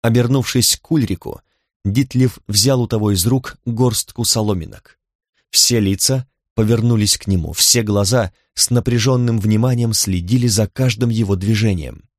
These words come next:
Большинству из вас уже знакома обычная процедура.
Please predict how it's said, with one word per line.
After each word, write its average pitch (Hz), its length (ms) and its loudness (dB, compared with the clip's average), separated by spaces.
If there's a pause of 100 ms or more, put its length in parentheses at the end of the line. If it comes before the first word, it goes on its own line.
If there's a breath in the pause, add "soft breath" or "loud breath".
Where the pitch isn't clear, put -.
Большинству 139 720 0
из 131 140 0
вас 139 260 0
уже 135 220 0
знакома 131 580 0
обычная 127 500 0
процедура. 87 760 -4